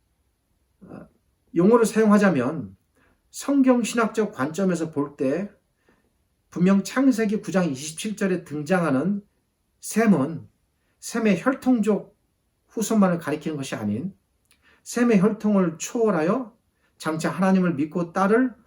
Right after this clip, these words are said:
모든 사람들을 함께 포함하는 그런 의미에서 상징적 용어라고 말씀드릴 수 있습니다. 정리가 되시죠?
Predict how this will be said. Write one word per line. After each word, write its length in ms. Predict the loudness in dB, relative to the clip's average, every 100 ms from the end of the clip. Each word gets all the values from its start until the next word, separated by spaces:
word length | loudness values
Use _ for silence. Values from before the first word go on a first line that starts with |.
| _ _
모든 580 | -16 -6 4 4 4 0
사람들을 920 | -4 -2 2 2 2 2 2 0 -2 -12 _ _ _ _ _ _ _ _ _
함께 500 | 0 2 0 -4 -8
포함하는 640 | 0 2 4 2 -2 -6 _ _ _ _ _
그런 320 | -2 6 8 8
의미에서 280 | 2 2
상징적 560 | -2 -4 -4 -4 -4 -2
용어라고 380 | -2 -2 -4 -6
말씀드릴 340 | -10 -12 -14
수 140 | -16 -18
있습니다. 360 | -18 -20 -20 _ _ _ _ _ _
정리가 320 | -8 -6 -6
되시죠? 480 | -6 -6 -4 -4